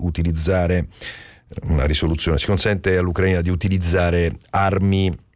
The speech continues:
eh, occidentali, per così dire, su territorio russo per colpire obiettivi militari. In sostanza, eh.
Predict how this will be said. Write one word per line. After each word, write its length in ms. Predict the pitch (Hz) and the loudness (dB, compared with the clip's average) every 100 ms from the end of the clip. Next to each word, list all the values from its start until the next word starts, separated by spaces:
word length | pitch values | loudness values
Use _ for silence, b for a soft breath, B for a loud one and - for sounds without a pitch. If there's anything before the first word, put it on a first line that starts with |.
| _ _ _ - | _ _ _ -8
eh, 160 | 64 | -6
occidentali, 760 | - 87 - 98 98 107 101 92 | -2 -2 0 2 0 0 0 0
per 100 | 87 | -2
così 320 | 87 95 101 | -2 0 0
dire, 380 | 87 92 87 87 | 0 0 2 0
su 340 | 85 98 92 76 | 0 -2 -2 -2
territorio 520 | 90 87 80 92 87 | -2 0 0 0 2
russo 280 | 87 85 80 | 0 -2 -2
per 140 | 85 | -2
colpire 440 | 76 87 - 87 85 | 0 -2 0 0 0
obiettivi 420 | 76 78 85 82 | 0 -2 -2 0
militari. 500 | 80 78 73 76 87 | -2 -2 -2 -2 -2
In 60 | |
sostanza, 720 | 87 92 - 80 73 71 98 | 0 -2 -2 -2 -2 0 0
eh. 80 | 92 | 0